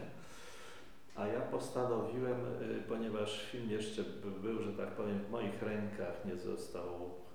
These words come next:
jeszcze sprzedany i nie wyszedł poza, poza montażownię, postanowiłem ten fakt, y, wykorzystać, jakby dopełnić tą opowieść filmową o,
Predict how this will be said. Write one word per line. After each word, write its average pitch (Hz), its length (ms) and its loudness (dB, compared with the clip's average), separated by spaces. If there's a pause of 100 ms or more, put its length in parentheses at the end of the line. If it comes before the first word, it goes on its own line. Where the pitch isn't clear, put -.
(920)
jeszcze 98 380 -2
sprzedany 98 880 2
i 92 80 0
nie 95 120 2
wyszedł 95 440 0
poza, 95 720 2
poza 104 260 2
montażownię, 101 720 2
postanowiłem 113 640 0
ten 117 160 0
fakt, 113 580 -2
y, 107 200 0
wykorzystać, 110 1040 0
jakby 95 240 0
dopełnić 120 840 4
tą 90 180 -2
opowieść 92 440 -2
filmową 95 480 0
o, 87 500 -4